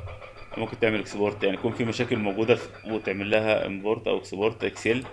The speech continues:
ممكن تقول له اكسبورت لكل المعلومات ديت، تحملها في ملف وتبعته. ممكن تعمل ايديت لاول ايتم ان ليست،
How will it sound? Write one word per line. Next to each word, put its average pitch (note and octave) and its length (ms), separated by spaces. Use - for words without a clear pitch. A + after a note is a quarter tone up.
ممكن A#2+ 140
تقول A#2+ 180
له A2+ 60
اكسبورت - 680
لكل G#2 440
المعلومات F#2+ 460
ديت، A2 400
تحملها G2+ 340
في F#2+ 120
ملف G2 260
وتبعته. G2 480
ممكن A#2+ 200
تعمل A#2+ 280
ايديت B2+ 400
لاول G#2 360
ايتم A2 320
ان G2 140
ليست، - 420